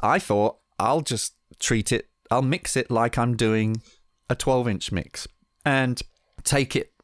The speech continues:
from its straightforward track." And also it's a dance beat.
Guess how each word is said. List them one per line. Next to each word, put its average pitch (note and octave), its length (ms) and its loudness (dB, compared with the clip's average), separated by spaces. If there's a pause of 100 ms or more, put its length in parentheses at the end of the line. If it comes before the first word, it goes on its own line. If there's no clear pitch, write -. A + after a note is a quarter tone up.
(100)
from A2+ 480 0
its - 440 -2
straightforward A#2+ 840 0 (420)
track." - 480 -2 (240)
And D3+ 100 2
also E3 220 2
it's - 120 0
a A#2+ 40 2
dance A#2 500 0
beat. A2+ 680 -2